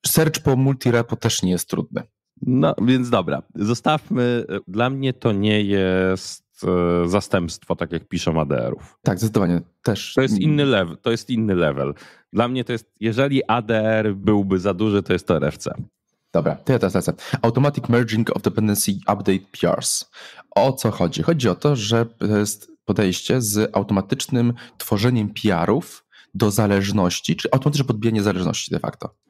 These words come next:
Speaker 1: I będziemy też dalej mówili w kontekście Snyka, bo tutaj mam dość
Speaker 2: Też.
Speaker 1: tak
Speaker 2: Dobra.
Speaker 1: ciekawe.
Speaker 2: I to jest w trialu, prawda? Dobrze
Speaker 1: To
Speaker 2: mówię?
Speaker 1: jest
Speaker 2: A, jest
Speaker 1: trialu,
Speaker 2: trialu,
Speaker 1: tak,
Speaker 2: tak.
Speaker 1: to jest
Speaker 2: Dobra,
Speaker 1: trialu.
Speaker 2: to jest trialu.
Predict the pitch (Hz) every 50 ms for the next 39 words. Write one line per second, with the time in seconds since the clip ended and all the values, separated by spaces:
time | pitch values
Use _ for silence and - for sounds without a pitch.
0 | _ _ _ - - - - - - - - - _ - - - 98 107 143 -
1 | 214 185 151 120 120 143 143 123 113 110 110 127 110 95 101 135 180 - - -
2 | - - 92 85 - 120 - - - - 113 107 107 107 107 107 - _ - -
3 | - 147 139 - - 170 160 - - _ _ _ - - 92 - - - - 98
4 | 98 92 90 87 85 92 85 - - - _ - - - - - 80 - - -
5 | - - - - 90 78 73 78 85 - _ - - - - 101 87 87 110 131
6 | 127 127 127 123 120 123 120 117 117 - - - - - - - - - - _
7 | _ _ - - 104 92 80 76 76 - - - - - - 92 95 98 98 92
8 | 90 107 95 101 107 110 180 208 208 190 147 131 110 101 98 98 98 - 135 120
9 | 90 78 82 85 76 71 69 - - - - - 76 76 - - - 92 - 76
10 | - - - 85 76 - - 90 87 82 - - - - 92 82 69 69 64 -